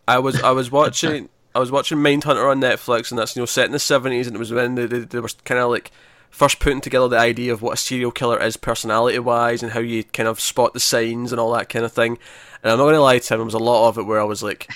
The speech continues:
Speaker 2: <laughs>
Speaker 1: "This is making me think of Tim." I feel like if there's one person I know who might
Speaker 2: <laughs>
Speaker 1: secretly be murdering and butchering people and then go-, doing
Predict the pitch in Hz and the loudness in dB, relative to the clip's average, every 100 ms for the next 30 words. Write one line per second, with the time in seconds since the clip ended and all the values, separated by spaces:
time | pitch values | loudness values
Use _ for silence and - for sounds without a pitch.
0 | - - _ _ _ 156 - 123 - - | -18 -20 _ _ _ -8 -8 -12 -14 -10
1 | 104 - 120 139 139 131 127 117 117 107 | -10 -6 -2 0 2 0 0 0 0 -2
2 | - 117 104 98 - 127 123 117 110 - | 0 0 0 -4 -2 0 2 0 -4 -10
3 | 120 123 113 143 147 143 - 135 123 123 | -8 -4 0 0 2 0 2 0 2 2
4 | 117 113 117 123 - 143 - 120 117 113 | 2 0 0 0 0 0 -2 -4 -2 -2
5 | 107 104 _ _ _ _ _ 120 120 127 | -4 -6 _ _ _ _ _ -2 4 4
6 | 127 120 117 107 101 123 - 120 107 107 | 4 0 0 -2 -2 -4 -2 -4 -4 -6
7 | 113 104 104 98 - _ _ _ _ _ | -10 -4 -2 -4 -6 _ _ _ _ _
8 | _ _ _ _ _ _ _ _ 123 123 | _ _ _ _ _ _ _ _ -2 0
9 | 120 117 127 117 117 135 131 123 117 | 0 2 0 0 -2 2 2 2 -2